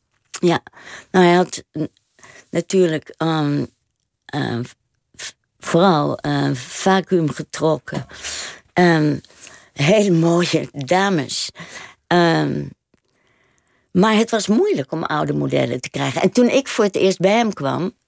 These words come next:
ehm, goed, nog geen zestig en nog niet zo verrimpeld en uit elkaar gezakt. Toen, ehm,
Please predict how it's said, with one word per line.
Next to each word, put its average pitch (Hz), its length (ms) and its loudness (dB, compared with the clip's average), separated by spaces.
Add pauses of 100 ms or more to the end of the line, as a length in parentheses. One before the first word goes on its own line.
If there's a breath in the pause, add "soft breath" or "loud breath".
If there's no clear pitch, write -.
(120)
ehm, 147 320 -6 (300)
goed, - 400 -2
nog - 180 -4
geen 127 160 -2
zestig - 500 -2
en - 140 -4
nog 131 140 0
niet 131 260 0
zo 165 280 2 (280 soft breath)
verrimpeld 147 720 0
en 135 340 -4
uit - 320 -2
elkaar 127 420 -2
gezakt. 131 460 -4 (420 loud breath)
Toen, 190 280 4
ehm, 156 260 0